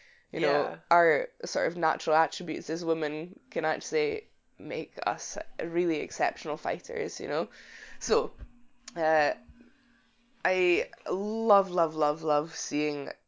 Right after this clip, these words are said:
Speaker 1: that there are so many women who train now and that that's growing all the time. I mean, that really just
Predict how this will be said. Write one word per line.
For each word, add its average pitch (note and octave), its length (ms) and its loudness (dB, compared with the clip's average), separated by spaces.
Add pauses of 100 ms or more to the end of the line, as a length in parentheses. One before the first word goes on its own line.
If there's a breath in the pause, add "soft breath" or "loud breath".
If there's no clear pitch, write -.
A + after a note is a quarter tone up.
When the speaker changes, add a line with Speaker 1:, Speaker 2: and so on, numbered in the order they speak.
(300)
Speaker 1:
that E3 300 -2
there D3+ 260 2
are E3+ 40 -2
so E3 300 0
many D3+ 260 -2
women D3+ 260 -2
who F3+ 140 -8
train D#3 320 -2
now D3+ 300 2
and D#3 140 -4
that - 200 -6
that's D3 320 -2
growing C#3+ 300 -4
all C3+ 160 -2
the C3+ 100 -4
time. D3 340 -4
I D3 40 -8
mean, D3 200 -8
that D3 180 -2
really D3+ 300 -6
just - 320 -12